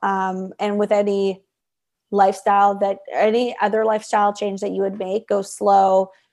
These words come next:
be deliberate, um, have compassion for yourself. And, you know, if you slip up along the way, I don't even like the term slip up along the way, but, you know, if you kind of go backwards a little bit, you can always go forwards. And so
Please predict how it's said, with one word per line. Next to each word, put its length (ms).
be 140
deliberate, 920
um, 380
have 240
compassion 640
for 140
yourself. 640
And, 440
you 140
know, 220
if 220
you 420
slip 480
up 200
along 280
the 80
way, 140
I 80
don't 100
even 180
like 240
the 60
term 240
slip 260
up 180
along 260
the 60
way, 220
but, 220
you 60
know, 140
if 100
you 140
kind 160
of 100
go 140
backwards 400
a 60
little 160
bit, 160
you 60
can 140
always 360
go 240
forwards. 480
And 120
so 320